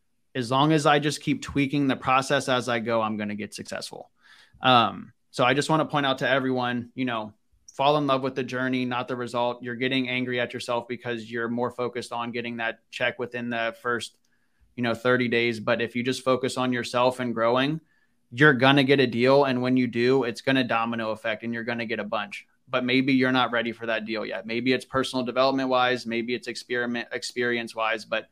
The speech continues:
some people are meant to get that deal first. Some are, it's, they're meant to get it later. So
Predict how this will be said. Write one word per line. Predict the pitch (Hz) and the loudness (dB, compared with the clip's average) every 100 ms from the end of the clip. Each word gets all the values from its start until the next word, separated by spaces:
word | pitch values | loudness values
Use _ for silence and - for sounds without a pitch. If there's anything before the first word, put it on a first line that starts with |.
| _ _ _ | _ _ _
some | - 131 135 | 0 0 2
people | 143 143 | 2 4
are | 135 | 4
meant | 135 131 | 4 2
to | 135 | 0
get | 135 135 | 0 2
that | 127 120 | 2 2
deal | 127 123 | 0 0
first. | 127 135 135 | 0 0 -2
Some | 127 127 123 | -2 0 0
are, | 120 - | -2 -6
it's, | 135 - | -12 -8
they're | - 123 | -4 -2
meant | 120 120 | -2 -2
to | 120 | -2
get | 117 | 0
it | 110 | 0
later. | 113 107 104 | -2 -4 -8
So | - 113 110 | -4 -2 -4